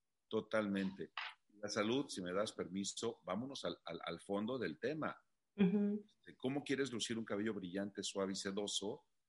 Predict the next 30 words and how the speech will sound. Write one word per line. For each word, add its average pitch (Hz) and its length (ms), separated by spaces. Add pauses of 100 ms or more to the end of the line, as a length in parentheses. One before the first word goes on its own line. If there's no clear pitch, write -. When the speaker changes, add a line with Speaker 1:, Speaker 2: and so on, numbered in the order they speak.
(120)
Speaker 1:
si - 160
te 92 120
la 92 160
pasas 104 280
comiendo 95 880
cualquier 98 400
cosa 98 300
en 87 300
la 85 180
calle? 120 420 (720)
Speaker 2:
Ujú. 175 420 (440)
Speaker 1:
¿Sí? 87 260
Eh, - 800
abres 90 300
tus - 200
bolsas, 82 600
tomas 80 500
cosas - 360
enlatadas, 80 840 (380)
eh, - 600
todo 123 220
este 131 200
tipo 107 340
de, 87 160
de, 80 360
de 85 120
alimentos 92 580
no 104 220
te 104 100
ayudan. 92 460